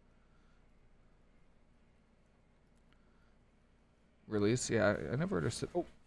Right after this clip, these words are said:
don't stay in the front, oh, good. Spin crane kick.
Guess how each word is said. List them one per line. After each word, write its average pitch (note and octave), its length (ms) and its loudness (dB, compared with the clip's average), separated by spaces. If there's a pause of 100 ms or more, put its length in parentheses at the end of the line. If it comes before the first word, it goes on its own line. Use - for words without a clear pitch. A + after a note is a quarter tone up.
don't D3+ 160 -8
stay D3+ 140 -8
in D#3+ 60 -10
the F3 80 -10
front, F#3+ 200 -12
oh, F#3 120 -8 (260)
good. A2 180 -6 (2750)
Spin G2 200 -4
crane A2 220 4
kick. A2 160 2